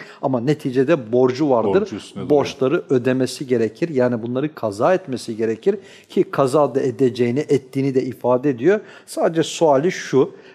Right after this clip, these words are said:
Speaker 1: e, işi icabı birçok zaman misafir oluyor.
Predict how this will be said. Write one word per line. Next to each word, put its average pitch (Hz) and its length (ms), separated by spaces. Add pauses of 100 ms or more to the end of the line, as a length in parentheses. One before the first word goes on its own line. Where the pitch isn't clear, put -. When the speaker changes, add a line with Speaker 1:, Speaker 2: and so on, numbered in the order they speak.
(140)
Speaker 1:
e, 123 420
işi - 400
icabı 127 580 (120)
birçok 151 360
zaman 127 480
misafir 123 480
oluyor. 147 380